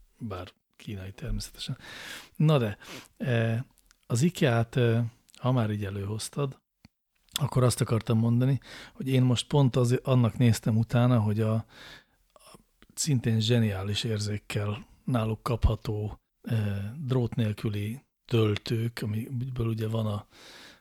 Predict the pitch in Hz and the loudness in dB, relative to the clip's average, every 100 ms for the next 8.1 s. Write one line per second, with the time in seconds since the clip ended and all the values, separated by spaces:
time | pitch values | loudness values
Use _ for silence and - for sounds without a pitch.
0 | _ 117 110 107 110 104 - 110 104 107 | _ -4 -2 -2 -2 -4 -2 -4 -2 -4
1 | 104 - 110 110 117 113 104 117 - 107 | -4 -4 -4 -2 0 0 0 -4 -4 -6
2 | 104 104 - - - 220 113 104 101 101 | -4 -6 -8 -18 -16 -8 -6 -6 -6 -6
3 | 110 117 - 113 107 104 110 110 104 - | -6 -6 -4 -4 -4 -4 -6 -6 -6 -4
4 | 110 104 107 107 104 - 104 120 113 123 | -6 -6 -6 -6 -8 -6 -6 -4 -6 -4
5 | 101 - 110 - 120 107 107 - - 107 | -8 -4 -6 -2 -4 -2 -4 -4 -4 -4
6 | - - - - - - _ - 107 107 | -6 -20 -20 -20 -20 -20 _ -4 -2 -2
7 | 107 - _ _ 226 156 110 - 120 113 | -6 -12 _ _ -8 -6 -4 -4 -6 -8